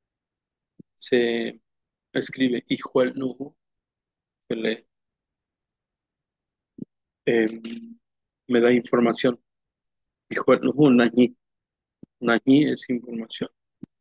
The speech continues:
Em, y, y toj.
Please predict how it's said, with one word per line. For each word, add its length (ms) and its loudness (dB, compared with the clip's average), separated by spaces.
Em, 640 -6
y, 560 -2
y 60 2
toj. 200 2